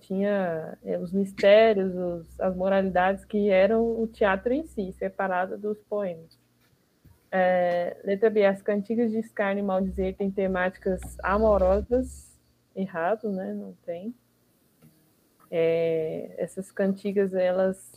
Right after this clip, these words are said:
ironizavam vários temas. É,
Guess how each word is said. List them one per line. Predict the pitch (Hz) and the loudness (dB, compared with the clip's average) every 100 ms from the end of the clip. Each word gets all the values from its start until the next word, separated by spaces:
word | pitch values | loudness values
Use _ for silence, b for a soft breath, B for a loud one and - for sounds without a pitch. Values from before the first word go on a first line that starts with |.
| - | -6
ironizavam | 196 196 208 202 190 208 202 202 | 0 2 4 4 4 4 4 2
vários | 196 262 320 | 2 2 -2
temas. | - 226 175 160 160 - _ _ _ _ _ _ | 8 8 8 -4 -8 -16 _ _ _ _ _ _
É, | 175 175 170 | 0 2 2